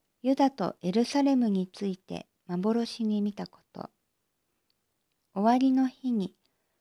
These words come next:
主の神殿の山は山々の頭として固く立ち、どの峰よりも高くそびえる。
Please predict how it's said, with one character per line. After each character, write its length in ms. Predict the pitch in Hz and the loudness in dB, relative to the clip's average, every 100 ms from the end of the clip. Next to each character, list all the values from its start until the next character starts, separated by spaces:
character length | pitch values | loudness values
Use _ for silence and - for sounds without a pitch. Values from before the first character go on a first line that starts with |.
| _ _ | _ _
主 180 | - | -2
の 200 | 294 254 | 2 2
神 400 | 220 - 233 233 | 2 -2 0 0
殿 140 | 233 226 220 | 0 0 0
の 140 | 214 | 0
山 360 | 208 202 208 196 | -2 -2 -2 -4
は 200 | 170 - _ _ _ _ | -6 -10 _ _ _ _
山 240 | 196 208 285 | -2 2 4
々 320 | 277 240 202 | 4 4 2
の 160 | 170 | -2
頭 500 | 165 - 175 - 254 | -6 -12 -10 -4 -2
と 160 | 254 196 | -2 -6
し 160 | - - | -10 -12
て 360 | 165 160 175 _ | -10 -10 -12 _
固 260 | - - 220 | -12 -8 -8
く 140 | - _ | -10 _
立 360 | 175 170 - - | -12 -10 -14 -20
ち、 40 | _ _ _ _ _ _ - | _ _ _ _ _ _ -2
ど 120 | 269 | 2
の 180 | 285 208 | 4 4
峰 320 | 180 196 254 | 2 2 4
よ 140 | 240 | 4
り 140 | 196 175 | 2 -2
も 200 | 160 165 _ | -6 -8 _
高 260 | - 233 220 | -14 -10 -12
く 120 | - | -12
そ 200 | - - | -14 -12
び 220 | 165 175 | -8 -4
え 100 | 165 | -4
る。 160 | 160 | -6